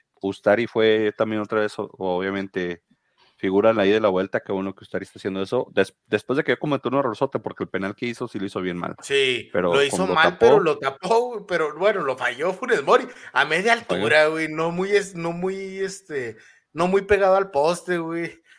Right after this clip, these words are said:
Speaker 2: O sea, literalmente Ustari se estaba desmayando, güey.
Speaker 1: Hay, hay seis jugadores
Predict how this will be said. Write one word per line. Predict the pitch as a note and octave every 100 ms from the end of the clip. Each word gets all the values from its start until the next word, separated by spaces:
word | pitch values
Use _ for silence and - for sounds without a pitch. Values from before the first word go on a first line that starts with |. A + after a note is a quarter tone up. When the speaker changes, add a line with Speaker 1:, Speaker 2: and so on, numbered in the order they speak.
| _ _ -
Speaker 2:
O |
sea, | D#3+ F#3
literalmente | F3 E3+ F3 F3 F3+ F#3+ G3+ - A3 G#3+
Ustari | F3+ D3+ F3
se | G3
estaba | F#3 D3 D#3 F3+ F3+
desmayando, | E3 C3 A2+ - D#3+ E3
güey. | C#3 A2 _ _ _ _ _ _ -
Speaker 1:
Hay, | G2+ G2 _ _ _ _ _ _
hay | - G2+
seis | G2 - A#2+ B2
jugadores | - B2+ C3 C3